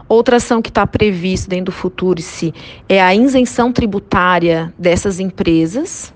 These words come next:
né, pra que elas se sintam atraídas a investir em pesquisa, que elas sejam isentas,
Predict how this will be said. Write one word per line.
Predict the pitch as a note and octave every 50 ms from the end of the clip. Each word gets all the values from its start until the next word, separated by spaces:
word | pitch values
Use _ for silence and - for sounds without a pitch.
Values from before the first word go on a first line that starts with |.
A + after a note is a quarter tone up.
| _ - - _ - -
né, | - F#3 E3 E3
pra | E3+ - - -
que | - -
elas | E3+ E3 D#3+ D#3+ D#3 D#3+ D#3+ - - - - - - - - - - - - -
se | - - - - F3+
sintam | - - - F#3 F#3 F3+ - F3+ F3+ F3+
atraídas | F3+ - - F3 F3 E3+ F3+ G#3 A3+ A3+ F#3 F3+ E3+ E3+
a | E3+
investir | E3+ F3 F3 E3 E3+ E3+ E3 - - - F#3 F3
em | F3+
pesquisa, | - G#3 G3 F#3+ - - - F#3+ G#3 G#3+
que | G#3+ -
elas | F#3+ F#3+ G3 F#3+
sejam | - - F#3+ F#3 F#3+ G3 G#3
isentas, | G#3+ A3 A3+ A3 F3+ E3+ F#3 F3+ F3+ F#3 G3 - - G#3+ G#3+ - -